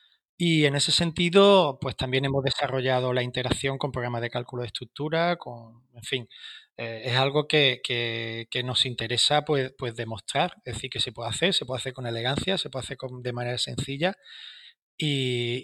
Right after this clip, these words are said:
y bueno, realmente cipe no lo puede hacer todo, pero,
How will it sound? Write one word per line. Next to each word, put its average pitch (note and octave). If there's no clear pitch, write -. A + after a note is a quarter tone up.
y B2+
bueno, C3+
realmente C3+
cipe D#3+
no D#3+
lo D3+
puede C#3+
hacer B2
todo, E3
pero, B2+